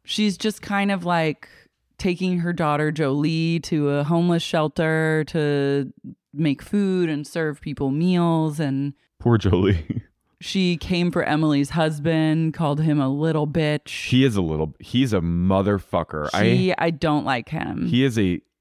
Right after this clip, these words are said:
Speaker 2: total asshole. And when he goes and studies for the bar, it's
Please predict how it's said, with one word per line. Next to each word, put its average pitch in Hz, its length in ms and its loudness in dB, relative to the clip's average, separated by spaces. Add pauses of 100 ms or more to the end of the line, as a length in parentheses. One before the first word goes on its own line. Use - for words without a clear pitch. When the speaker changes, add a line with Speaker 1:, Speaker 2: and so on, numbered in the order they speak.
Speaker 2:
total 120 720 2
asshole. 78 800 -6
And 92 100 -2
when 92 120 0
he 104 200 2
goes 120 480 0
and 98 120 -2
studies 95 300 0
for 101 100 -4
the 95 100 -2
bar, 85 520 2
it's - 340 -8